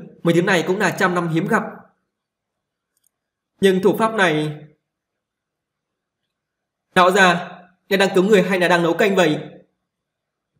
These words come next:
Độc trên người nàng ta đã giải hết rồi, kinh mạch toàn thân đã bị đứt toàn bộ, có điều tu bổ cũng không khó. Nhưng để làm đồ đệ của ta thì tư chất này thực sự là quá kém.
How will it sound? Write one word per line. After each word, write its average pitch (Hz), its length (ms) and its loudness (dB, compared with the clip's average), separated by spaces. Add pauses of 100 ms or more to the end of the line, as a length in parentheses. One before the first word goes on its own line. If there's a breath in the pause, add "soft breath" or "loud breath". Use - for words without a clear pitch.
(2000)
Độc 196 160 -4
trên 196 100 2
người 180 100 2
nàng 156 180 -2
ta 151 460 -2
đã 185 80 2
giải 185 260 2
hết 208 140 0
rồi, 156 440 -2 (280)
kinh 196 120 0
mạch 180 180 0
toàn 151 160 -2
thân 160 120 -2
đã 165 80 -4
bị 180 140 -2
đứt 208 180 0
toàn 156 160 -2
bộ, 147 400 -4 (280)
có 214 100 0
điều 214 240 4
tu 196 80 4
bổ 156 240 2
cũng 160 120 -6
không 185 140 -8
khó. 160 480 -6 (3000)
Nhưng 208 100 2
để 196 80 4
làm 151 160 0
đồ 156 80 0
đệ 160 160 0
của 143 80 0
ta 147 380 2
thì 151 100 -4
tư 170 120 2
chất 220 100 -2
này 165 300 -2
thực 143 100 -6
sự 165 180 -2
là 139 100 -6
quá 156 260 0
kém. 165 240 -4